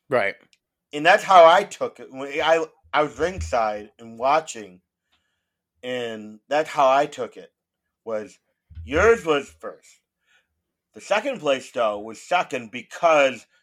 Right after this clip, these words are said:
Speaker 2: she was this over the rest of the class.
Speaker 1: I'm surprised my doe placed well in that first ring because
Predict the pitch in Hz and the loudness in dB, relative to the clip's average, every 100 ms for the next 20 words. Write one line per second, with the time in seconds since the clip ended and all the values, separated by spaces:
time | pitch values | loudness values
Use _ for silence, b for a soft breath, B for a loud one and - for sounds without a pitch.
0 | _ - 175 160 139 123 _ _ _ _ | _ -18 -8 -6 -6 -12 _ _ _ _
1 | _ _ 127 110 165 151 143 - - 135 | _ _ _ -4 0 0 -2 -12 -10 -10
2 | 120 117 120 107 - 104 92 - 104 90 | -10 -8 -8 -8 -12 -20 -18 -12 -12 -12
3 | - - - B B B B B B - | -18 -20 -20 B B B B B B 4
4 | 196 285 226 165 160 147 139 135 127 131 | 4 4 -4 -4 -2 -2 -4 -6 -6 -2
5 | 123 120 113 110 - 139 117 - 127 120 | -2 -4 -6 -12 -10 -8 -8 -6 -2 -2
6 | 117 117 107 101 127 110 - 120 113 101 | -2 -6 -8 -8 -8 -8 -8 -8 -8 -10
7 | 101 117 104 | -12 -12 -12